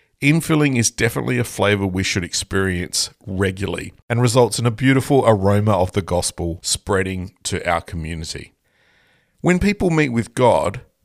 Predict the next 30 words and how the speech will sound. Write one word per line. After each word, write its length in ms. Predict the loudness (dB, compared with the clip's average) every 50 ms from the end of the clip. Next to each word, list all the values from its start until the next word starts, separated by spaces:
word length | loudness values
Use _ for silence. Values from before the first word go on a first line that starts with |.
| _ -8
supernatural 880 | -4 0 2 2 2 2 2 0 0 0 0 -2 -2 -2 -2 0 -2
activity 500 | -2 -4 -4 -4 -4 -4 -4 -4 -6 -6
takes 320 | -6 -6 -6 -6 -6 -10 -8
place 440 | -6 -6 -4 -4 -6 -10 -12 -14 _ _ _ _ _ _ _ -4
that 260 | -2 -2 -2 -2 _
gets 400 | 0 0 0 0 0 -2 -4 -2
the 160 | -2 -2 -4
community's 840 | -2 0 0 2 2 2 2 2 0 0 -2 -4 -4 -6 -6 -8 -10 -10 _ -6
attention. 640 | -6 -4 -4 -4 -4 -4 -6 -6 -8 -8 -8 -10 -18 _ _ _ _ _ _ _ _ _ _ _ _ _ _ _ -2
It 160 | -2 0 2
opens 400 | 4 4 4 6 4 4 4 4
the 120 | 4 2
way 300 | 2 4 4 4 4 4
for 440 | 2 0 -2 -2 0 0 0 0 -2
preaching 460 | -4 -2 0 0 0 0 -2 -2 -2
the 60 | -2 -2
gospel. 540 | -2 -2 -2 -2 -4 -6 -8 -10 -10 -10 _ _ _ _ _ _ _ _ _ _ _ _ _ _ _
There 160 | 2 4 4
is 120 | 4 6 4
a 40 | 2
broad 460 | 0 0 -2 2 4 6 6 4 4
range 380 | 4 2 2 2 2 0 -2
of 100 | -2 -2
supernatural 720 | -2 -2 0 0 0 0 0 0 -2 -2 -2 -2 0 0 0
activities 500 | -2 -2 -2 -2 -2 -2 -2 -4 -4 -2
that 160 | -4 -4 -4
take 300 | -4 -4 -4 -4 -6 -10
place, 540 | -6 -4 -2 -2 -2 -2 -4 -4 -4 -4 -4
including 680 | -4 -6 -6 -6 -2 0 2 2 2 2 0 0 0
miracles. 680 | 0 -2 -2 -2 -4 -4 -6 -6 -6 -6 -10 -10 -10 -12